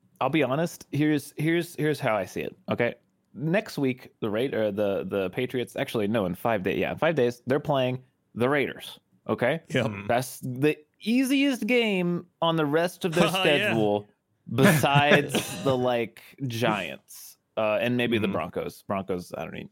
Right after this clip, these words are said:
Speaker 1: you know,
Speaker 2: Yep.
Speaker 1: who knows? The rest of their schedule is kind of a nightmare 'cause it's Bills, Dolphins, and then, uh, Chiefs,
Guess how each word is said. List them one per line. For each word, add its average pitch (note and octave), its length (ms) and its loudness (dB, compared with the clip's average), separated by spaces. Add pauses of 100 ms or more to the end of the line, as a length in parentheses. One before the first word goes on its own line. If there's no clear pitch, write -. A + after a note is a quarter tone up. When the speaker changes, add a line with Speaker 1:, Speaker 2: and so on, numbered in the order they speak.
(120)
Speaker 1:
you - 120 -8
know, E2 100 -4
Speaker 2:
Yep. F#2+ 280 -2
Speaker 1:
who G2+ 80 -6
knows? - 240 -12 (480)
The D#3 80 2
rest C4 180 2
of - 40 -18
their D4 100 4
schedule C4 340 0
is G#3 100 -4
kind - 360 -4
of B3+ 80 0
a B3+ 40 -2
nightmare B3+ 460 0
'cause C3 340 -4 (120)
it's F3 200 -2
Bills, F3 640 0
Dolphins, D3 920 -2 (400)
and C3+ 140 0
then, B2+ 640 0
uh, A2+ 400 2
Chiefs, - 760 -6